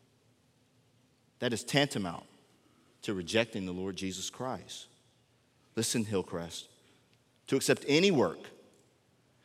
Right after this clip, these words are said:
no matter how biblical it is, circumcision was a very biblical thing. God in the Old Testament told them to do this.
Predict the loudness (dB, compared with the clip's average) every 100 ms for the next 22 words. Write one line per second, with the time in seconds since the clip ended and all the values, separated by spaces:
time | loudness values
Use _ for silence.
0 | 4 8 8 10 8 8 6 6 6 8
1 | 8 10 8 8 4 4 2 4 4 0
2 | 0 2 2 0 2 2 6 6 6 2
3 | 2 2 2 0 -6 -18 -20 _ _ 4
4 | 6 6 4 4 4 2 2 -2 -2 2
5 | 4 6 4 0 -4 0 2 2 0 -4
6 | -12